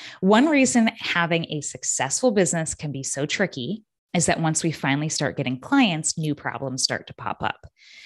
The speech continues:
Because now you're juggling working on your business while also having to work in it. And it's really easy to lose track of how you can keep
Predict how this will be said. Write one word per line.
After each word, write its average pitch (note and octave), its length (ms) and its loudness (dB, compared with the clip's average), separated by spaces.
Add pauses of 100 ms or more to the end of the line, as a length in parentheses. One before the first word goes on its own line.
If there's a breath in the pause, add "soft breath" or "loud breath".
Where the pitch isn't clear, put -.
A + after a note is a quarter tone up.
(140 loud breath)
Because E3+ 300 0
now F3 540 4
you're D#3+ 200 -2
juggling C#3 480 -2
working B2+ 420 -8
on G3 240 4
your E3 120 2
business B2+ 640 -4
while D3 300 -4
also D3 300 -2
having B2+ 480 -8 (320)
to - 140 -2
work B2+ 300 -4 (120)
in G#3 160 4
it. - 320 -4 (760 loud breath)
And F#3 120 2
it's F3 160 0
really G#3 400 6
easy F#3+ 380 0
to - 120 -4
lose D3 220 0
track D#3+ 440 -2
of D3+ 120 -6
how C#3 420 -2
you D#3 120 -2
can D3 160 -10
keep - 260 -6